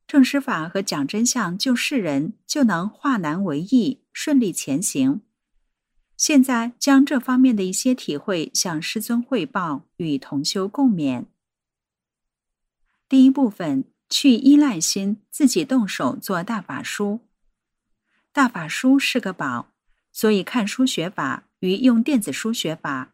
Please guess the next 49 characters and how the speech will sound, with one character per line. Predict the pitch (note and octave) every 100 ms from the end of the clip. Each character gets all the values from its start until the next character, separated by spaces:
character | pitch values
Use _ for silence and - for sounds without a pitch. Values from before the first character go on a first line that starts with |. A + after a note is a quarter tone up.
| _
给 | A#3
我 | C4+ G#3+
的 | A3+
感 | E3+ C#3
受 | - D3+
是 | D3+ -
不 | - G#3
同 | - B2+ C3
的。 | D#3+ - _ _ _ _ _ _ _ _ -
一 | C#4
般 | B3+ C#4
在 | C#4+ B3
家 | G3 B3
学 | B3+ - E3
转 | A3 F#3+
法 | F3 C#3
轮 | C#3 C#3+ G#3+
都 | - C#4
是 | C4+
用 | C#4 F3+
书 | - C4+
看， | C4 - F3 - _ _ _ _ - -
而 | A3 G3+
学 | G#3 G3
师 | A#3 -
父 | D4 C4
的 | G3
各 | G#3+ C#4
地 | G#3+
讲 | F#3 D#3 F3
法， | G3+ D#3+ B2 _ _
图 | - F#3+
方 | C#4 C#4
便 | C#4+ G3+ D3+
常 | - F3+ F#3
用 | A3+ G3
电 | C#4+ G#3+
子 | C#3
书 | - C#3
看。 | - E3 C3 _ _ _ _ _ _ _ -
我 | A#3+
发 | A#3 D4
现 | - C4 G#3+
用 | G#3+ G#3
电 | D4+ B3
子 | D3
书 | - B3
学 | - D#3
法 | - C3+ B2